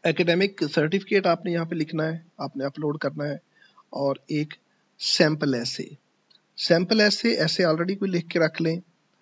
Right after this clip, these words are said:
आप एपीए या एमएलए या शिकागो या Harvard, किसी भी एक style पे आप एक बेहतरीन किस्म का से-, एसे आप already यहाँ पे लिख के रख लें।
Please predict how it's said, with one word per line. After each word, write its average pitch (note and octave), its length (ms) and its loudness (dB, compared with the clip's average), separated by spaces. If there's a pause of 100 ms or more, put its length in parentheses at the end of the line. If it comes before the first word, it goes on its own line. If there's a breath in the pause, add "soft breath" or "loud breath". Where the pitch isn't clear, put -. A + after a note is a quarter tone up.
(300)
आप D#3+ 260 2 (160)
एपीए E3 480 2
या D3 260 2
एमएलए D#3+ 380 0
या D#3+ 80 -4
शिकागो D3 460 -4
या D3+ 140 -2
Harvard, C#3 300 -2
किसी D#3 280 -6
भी G#3 180 -2
एक D3+ 100 -6
style C3 340 -2
पे C3 140 -6
आप B2+ 340 -6 (680)
एक D#3 160 -6
बेहतरीन E3+ 440 -2
किस्म E3 300 -6
का D#3+ 100 -4
से-, - 520 -8
एसे E3+ 340 -6 (240)
आप - 180 -10
already C#3 340 -4 (460)
यहाँ C#3 200 -4
पे F3+ 200 -6 (200)
लिख C#3 200 -4
के - 100 -4
रख A#2+ 240 -8
लें। A2+ 160 -10